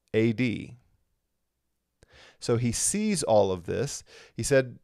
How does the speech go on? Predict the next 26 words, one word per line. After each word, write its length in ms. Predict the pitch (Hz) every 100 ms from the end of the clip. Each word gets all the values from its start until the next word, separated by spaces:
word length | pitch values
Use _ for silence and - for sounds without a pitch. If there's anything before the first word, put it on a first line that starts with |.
| - - -
back 320 | 139 120 123
here, 460 | - 131 131 131 -
uh, 520 | 107 107 104 104 82 82 - - - - -
that 420 | 110 113 110 - -
a 60 | 110
partial 560 | - - 131 127 131
hardening 640 | 107 98 117 139 143 156 160
has 140 | 143
happened 420 | 127 131 131 143
to 100 | 147
Israel 380 | 127 127 143 143
until 380 | 113 110 135 131
the 120 | 117
fulfillment 1040 | - - - 123 131 131 127 131 147 165 -
of 140 | 113
the 80 | 104
Gentiles 500 | 98 123 131 127 139
or 120 | 110
the 80 | 95
fullness 340 | - 120 127
of 60 | 117
the 80 | 101
Gentiles 480 | 120 120 123 123 127
has 180 | 117
come 220 | - 110 104
in. 220 | 139